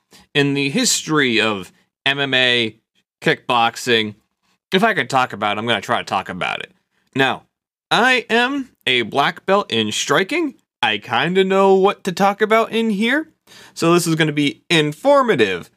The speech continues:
funny. Hey, maybe interesting if I stumble onto the right combination. Who knows? But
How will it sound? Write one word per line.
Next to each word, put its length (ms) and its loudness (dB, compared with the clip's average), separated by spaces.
funny. 640 -2
Hey, 360 2
maybe 340 2
interesting 600 0
if 140 0
I 100 0
stumble 420 -2
onto 360 0
the 120 0
right 260 0
combination. 760 -4
Who 340 0
knows? 440 -4
But 720 -4